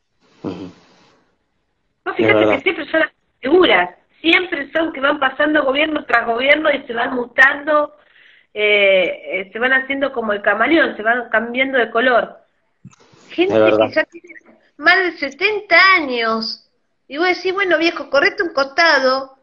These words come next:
Speaker 2: dejanos que, que hagamos política, gente joven, que realmente tiene la camiseta puesta de la Argentina,
Speaker 1: Ujú.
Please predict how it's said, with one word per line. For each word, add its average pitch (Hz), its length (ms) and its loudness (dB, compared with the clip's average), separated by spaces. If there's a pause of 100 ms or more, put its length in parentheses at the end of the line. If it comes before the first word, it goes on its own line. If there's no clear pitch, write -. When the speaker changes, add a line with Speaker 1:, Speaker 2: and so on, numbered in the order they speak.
(160)
Speaker 2:
dejanos 339 520 0
que, 240 320 0
que 226 120 0
hagamos 294 340 2
política, 233 600 -8
gente 277 380 -8
joven, 185 560 -2
que 208 120 -6
realmente 330 560 -2
tiene 311 320 -4
la 254 160 2
camiseta 220 640 -2
puesta 180 640 -6 (400)
de 196 140 -2
la 202 80 2
Argentina, 196 840 -4
Speaker 1:
Ujú. - 80 -20